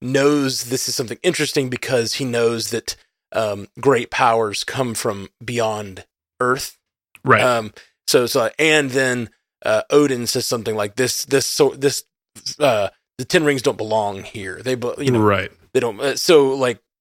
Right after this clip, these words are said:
Speaker 1: that, that, both of those lead me to believe that they don't come from Earth.
Speaker 2: Yeah. It's also kind of interesting to contemplate, like,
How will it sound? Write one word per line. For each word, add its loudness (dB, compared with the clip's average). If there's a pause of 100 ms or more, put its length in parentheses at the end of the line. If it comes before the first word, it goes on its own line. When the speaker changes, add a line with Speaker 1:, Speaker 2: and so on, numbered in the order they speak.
(120)
Speaker 1:
that, 2
that, 4
both 4
of -6
those -2
lead -2
me -2
to -4
believe -4
that -8 (420)
they -2
don't 0
come -4
from -10
Earth. -12 (1500)
Speaker 2:
Yeah. -8 (880)
It's -4
also 0
kind 4
of 4
interesting 0
to 0
contemplate, -2
like, -6